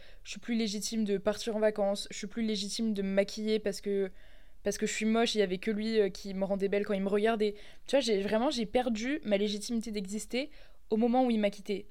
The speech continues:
Et ça, tu vois, pour moi, c'est pas de l'amour, ça, c'est clairement ma dépendance qui, du coup, euh, enfin, quand il m'a quittée, ça a un peu brisé le, le cocon de confort qu'avait créé ma dépendance, tu vois.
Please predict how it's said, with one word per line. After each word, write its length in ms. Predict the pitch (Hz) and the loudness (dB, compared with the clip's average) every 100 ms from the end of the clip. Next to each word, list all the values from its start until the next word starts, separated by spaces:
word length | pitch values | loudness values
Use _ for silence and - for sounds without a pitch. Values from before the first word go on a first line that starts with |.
| - | -4
Et 40 | |
ça, 120 | 214 | 0
tu 120 | 247 247 | 2 2
vois, 60 | |
pour 120 | 208 | 2
moi, 120 | 202 226 | 0 0
c'est 120 | 196 | 0
pas 120 | 196 | 0
de 60 | 202 | 2
l'amour, 260 | 208 196 | 2 0
ça, 100 | - | -6
c'est 160 | 185 202 | -8 -4
clairement 420 | 190 185 214 247 - - - - | 0 4 4 2 -4 -16 -14 -2
ma 140 | 202 190 | 4 4
dépendance 640 | 202 208 208 233 247 - - | 4 2 2 2 0 -4 -6
qui, 120 | 208 | -6
du 140 | 180 | -6
coup, 280 | 190 233 240 | -6 0 4
euh, 160 | 185 175 - | 6 4 0
enfin, 160 | - 202 | 0 2
quand 80 | 220 | 4
il 100 | 214 | 6
m'a 120 | 202 | 6
quittée, 200 | 196 254 | 4 -2
ça 140 | 247 | 2
a 40 | 196 | 2
un 60 | |
peu 140 | 185 233 | 2 0
brisé 480 | 208 214 226 214 247 | 0 2 0 2 2
le, 400 | 214 190 185 - - | 4 4 0 -6 -4
le 180 | 208 214 | 2 2
cocon 560 | 208 254 240 - 269 | 2 0 0 2 2
de 380 | 254 196 190 208 | 2 -2 -2 -2
confort 720 | 196 240 220 - 240 247 254 - | 0 -2 -2 0 4 4 2 -4
qu'avait 240 | - 208 202 | -2 0 0
créé 240 | - 240 | 0 2
ma 140 | 220 208 | 4 4
dépendance, 500 | 208 208 214 202 - | 2 0 0 0 -4
tu 120 | 190 | -4
vois. 220 | 160 - | -2 -4